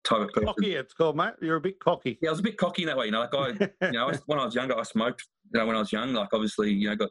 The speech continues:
Speaker 1: in the peer pressure thing at school and, and started, you know, be, sit, stand in the back laneway having a cigarette every now and then. I didn't smoke a lot, but, but I smoked in front of my parents pretty, pretty, pretty quickly, like, you know what I mean? Like, I just stood in front of them and, and smoked, you know, I didn't try and hide it from my
Speaker 2: <laughs>
Speaker 1: parents,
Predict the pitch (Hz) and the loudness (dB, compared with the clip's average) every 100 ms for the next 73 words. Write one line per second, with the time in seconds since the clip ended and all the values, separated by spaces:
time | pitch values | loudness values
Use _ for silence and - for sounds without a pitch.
0 | 107 104 95 107 101 107 - 104 110 107 | 2 0 2 0 0 -2 -2 -2 0 0
1 | - - 113 113 101 92 98 - 98 95 | -2 0 2 4 2 0 -4 0 0 0
2 | 104 _ - - 107 98 101 104 98 104 | -4 _ -4 0 2 0 0 0 0 -2
3 | - 98 - 113 107 98 104 101 107 107 | -4 -6 -2 0 2 0 0 0 0 2
4 | 104 104 101 - 107 107 104 104 101 104 | 0 0 -2 -2 0 0 2 2 2 0
5 | 147 104 101 95 92 101 - 95 - - | -2 -2 -2 0 0 0 0 -4 -4 -6
6 | - - - _ - 139 147 120 104 101 | -4 -4 -10 _ 2 2 2 0 0 0
7 | 98 - 110 117 101 - 98 - - 104 | 0 -2 -2 -2 -4 -2 -4 -4 -8 -2
8 | - 95 - _ _ _ - 110 98 - | 2 2 0 _ _ _ 0 0 -2 -2
9 | 123 107 95 95 95 104 95 101 98 92 | 0 0 0 0 0 -2 0 0 -2 -2
10 | 95 147 - 101 110 98 - 101 95 98 | -2 -4 -2 0 0 -2 0 0 2 0
11 | 101 87 90 98 98 - 95 - - 90 | 0 0 0 0 -2 0 -2 -2 -2 0
12 | 90 95 104 95 - - - 98 92 95 | 0 0 0 0 -4 -8 -2 0 0 0
13 | 98 98 - - 95 - - 208 202 - | -2 -2 -4 0 2 2 0 -2 -2 -6